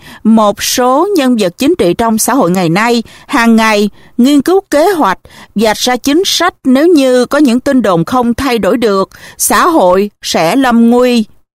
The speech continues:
Nếu chúng ta muốn xã hội ổn định,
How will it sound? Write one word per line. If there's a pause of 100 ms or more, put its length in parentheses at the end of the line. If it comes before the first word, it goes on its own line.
(640)
Nếu
chúng
ta
muốn
xã
hội
ổn
định,